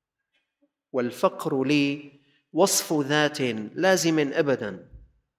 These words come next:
كما الغنى أبدًا وصف له ذاتي. الله هو الغني وأنا وأنتم الفقراء. أعظم حالاتكم أيها الإخوة وأيتها الأخوات التجرد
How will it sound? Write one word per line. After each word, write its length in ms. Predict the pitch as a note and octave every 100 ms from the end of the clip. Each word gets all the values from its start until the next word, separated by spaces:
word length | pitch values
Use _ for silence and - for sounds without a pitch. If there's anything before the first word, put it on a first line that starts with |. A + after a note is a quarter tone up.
| _ _ _ _ _ _ _ _ _ _ _ _ _ _ _
كما 280 | G#3+ G3+ F#3
الغنى 400 | D#3 D#3+ F3+ D#3
أبدًا 760 | C#3 D3 E3+ E3+ E3 E3 D#3
وصف 400 | D3 E3 - -
له 540 | C#3+ B2+ C3 C3 B2 A#2
ذاتي. 380 | B2 A2 - - _ - - _ _ _ _ _
الله 240 | D3+ D#3 D3
هو 180 | D3 C#3
الغني 460 | C#3 C#3 D#3+ E3+ E3 - - -
وأنا 340 | C#3+ D3 C3+
وأنتم 640 | B2 A#2+ C3+ C#3 C3+ C#3 - - -
الفقراء. 480 | A2+ - - A2+ - _ _ _ _ _ _ _ - - _ _ _ -
أعظم 400 | F#3+ G3 F#3+ F#3
حالاتكم 680 | E3+ E3 E3 D#3+ D#3 - C3+
أيها 320 | D3 D3 C3
الإخوة 400 | C3 B2+ - G#2+
وأيتها 460 | B2 B2+ D#3 D#3 D3
الأخوات 680 | C3+ - D3 D3+ D3+ - C#3+
التجرد 1080 | - - C3+ E3+ E3 D3+ E3 E3 F3+ F3